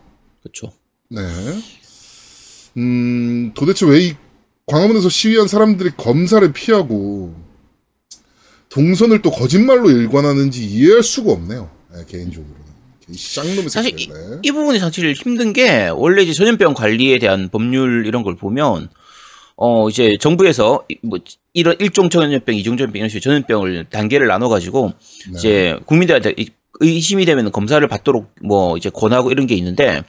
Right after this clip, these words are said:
Speaker 1: 설마 검사 받으라고 하는데 검사를 안 받을 거라고 생각을 안 한 거지.
Speaker 2: 그치.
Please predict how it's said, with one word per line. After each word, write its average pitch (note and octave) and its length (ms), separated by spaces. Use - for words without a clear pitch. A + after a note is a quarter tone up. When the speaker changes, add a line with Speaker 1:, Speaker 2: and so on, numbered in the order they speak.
Speaker 1:
설마 D#4+ 420
검사 D3 380
받으라고 C#4+ 500
하는데 F3 340
검사를 D#3+ 500
안 G#2+ 260
받을 G3+ 220
거라고 G3+ 220
생각을 A#3 300
안 G2 100
한 F#2+ 80
거지. D2 480
Speaker 2:
그치. G#2+ 460